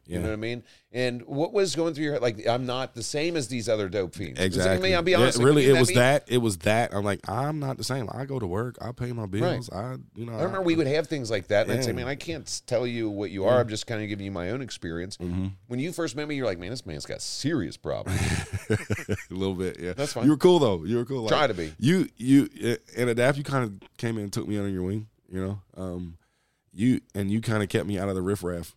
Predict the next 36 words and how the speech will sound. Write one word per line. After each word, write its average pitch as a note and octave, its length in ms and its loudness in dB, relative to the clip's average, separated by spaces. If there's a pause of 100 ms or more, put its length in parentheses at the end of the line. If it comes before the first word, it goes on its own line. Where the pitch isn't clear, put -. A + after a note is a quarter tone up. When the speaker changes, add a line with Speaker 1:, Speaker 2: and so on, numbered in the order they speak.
Speaker 2:
for - 140 -12
real, E2+ 160 -4
'cause F#2 140 -6
there G#2+ 100 2
was A#2+ 80 2
a G#2+ 60 0
lot G2+ 160 0
of F2+ 80 -2
riffraff G2 340 -4
in C#2+ 60 -14
there, D2+ 100 -8 (120)
Speaker 1:
Yeah, C#3 80 -6
Speaker 2:
actually, E2+ 180 -8
you C#2 80 -12
know, E2 60 -6
Speaker 1:
'cause - 140 -4
Speaker 2:
so - 80 -4
Speaker 1:
people E3+ 200 -2
aren't C#3 160 -4
trying C3+ 140 -6
to B2+ 60 -6
get A#2+ 120 -6
better A#2+ 320 -2
there, A2 280 2
Speaker 2:
Yeah, E2 80 -6
Speaker 1:
and G2+ 80 -6
I G#2 80 -4
Speaker 2:
yeah. A2+ 60 -2
Speaker 1:
was, G#2 480 0
and G2 120 -8
I G2+ 100 -2
didn't G2 160 -4
Speaker 2:
Yeah. F2+ 40 -6
Speaker 1:
want, G2 180 -6
you A#2 100 -6
know. C#2 200 -8